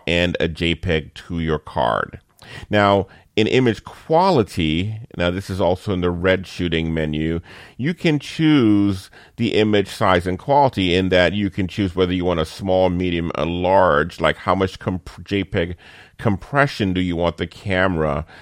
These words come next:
to use when it's recording the image. You can have it use, uh, a lot of compression and get a small sized image. Let's say you want to conserve space, or you can use the largest possible so that you can have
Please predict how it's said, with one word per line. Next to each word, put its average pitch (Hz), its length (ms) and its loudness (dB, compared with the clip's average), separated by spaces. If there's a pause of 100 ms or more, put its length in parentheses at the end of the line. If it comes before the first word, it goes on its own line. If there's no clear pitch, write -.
(140)
to - 140 -4
use 101 580 2
when 90 140 0
it's - 180 -4
recording 85 480 -2
the 85 160 -2
image. 78 480 0 (260)
You 90 140 0
can 85 160 -4
have 87 300 2
it 85 240 0 (100)
use, 90 720 0
uh, 82 320 6
a 80 60 4
lot 87 340 4
of 87 120 -2
compression 87 520 -2
and 82 140 -2
get 85 140 0
a 85 60 0
small 104 800 0 (480)
sized 90 720 4
image. 98 480 4
Let's 85 220 2
say 90 140 0
you 87 200 -2
want 85 300 -2
to 90 80 -4
conserve 87 600 -2
space, 170 520 0
or 107 260 2
you 120 140 -2
can 120 180 -2
use 139 380 0
the 127 80 0
largest 120 560 0
possible 104 480 -2
so 95 140 -4
that 92 180 0
you 95 100 -4
can 90 160 -6
have 90 320 0